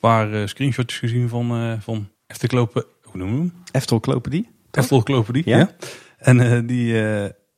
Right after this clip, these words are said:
Speaker 1: die wa-, die bracht hem wel een beetje terug naar, eh, negentien zevenennegentig of zo. Dat
Speaker 2: Ja.
Speaker 1: wa-, dat was echt, eh, ouderwetse internet,
Speaker 2: Wat,
Speaker 1: eh,
Speaker 2: wat is dat nou?
Speaker 1: indexes.
Speaker 2: Eh, eh, Mi-, Microsoft, eh, Word Perfect of zo? Nee,
Speaker 1: Nee,
Speaker 2: hoe heet
Speaker 1: het
Speaker 2: dat,
Speaker 1: was,
Speaker 2: eh?
Speaker 1: het was een beetje gebaseerd op de Audio Who homepage. En, eh, Eftepedia is natuurlijk meer de wiki, hè?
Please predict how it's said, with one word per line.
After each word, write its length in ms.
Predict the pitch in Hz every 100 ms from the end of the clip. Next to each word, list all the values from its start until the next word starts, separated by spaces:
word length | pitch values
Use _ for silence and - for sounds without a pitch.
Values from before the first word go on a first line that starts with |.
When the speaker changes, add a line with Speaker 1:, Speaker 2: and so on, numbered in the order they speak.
| -
Speaker 1:
die 160 | 139
wa-, 160 | 117 117 113 110
die 100 | 104
bracht 220 | 104 101
hem 80 | 117
wel 140 | 113
een 60 | 113
beetje 200 | 113 -
terug 220 | - 110
naar, 280 | 117 110 107
eh, 100 | 110
negentien 720 | 110 110 101 113 110 107 107 110
zevenennegentig 720 | - 120 110 110 98 90 90
of 60 | 92
zo. 140 | - 160 -
Dat 100 | -
Speaker 2:
Ja. 60 | 113 123 123
Speaker 1:
wa-, 60 | 117
dat 100 | 110
was 80 | 113
echt, 160 | 104
eh, 100 | 117
ouderwetse 440 | 117 120 110 107 -
internet, 380 | 107 98 90 -
Speaker 2:
Wat, 160 | 95
Speaker 1:
eh, 80 | 117
Speaker 2:
wat 100 | 117
is 100 | 127
dat 100 | 123
nou? 160 | 131 131
Speaker 1:
indexes. 280 | 127 120 -
Speaker 2:
Eh, 100 | 117
eh, 80 |
Mi-, 180 | 113 117 101
Microsoft, 640 | 117 117 117 - 120 -
eh, 140 | 117 107
Word 280 | 110 127 -
Perfect 340 | 151 147 -
of 60 | -
zo? 100 | 117
Nee, 220 | 123 127
Speaker 1:
Nee, 100 | 107
Speaker 2:
hoe 80 | 117
heet 60 |
Speaker 1:
het 100 | 117
Speaker 2:
dat, 100 | -
Speaker 1:
was, 80 | 131
Speaker 2:
eh? 60 | 135
Speaker 1:
het 100 | 127
was 120 | 107
een 60 | 110
beetje 240 | 110 107
gebaseerd 380 | 104 98 104 104
op 80 | 95
de 60 |
Audio 380 | 92 104 101 98
Who 120 | 101
homepage. 440 | 98 98 82 - - _ _
En, 200 | - 85
eh, 60 | 87 87 _ _ - - - -
Eftepedia 420 | 101 - 92 92
is 80 | 95
natuurlijk 320 | 92 101 98
meer 200 | 98 92
de 160 | 90
wiki, 280 | 87 110 117
hè? 80 | 127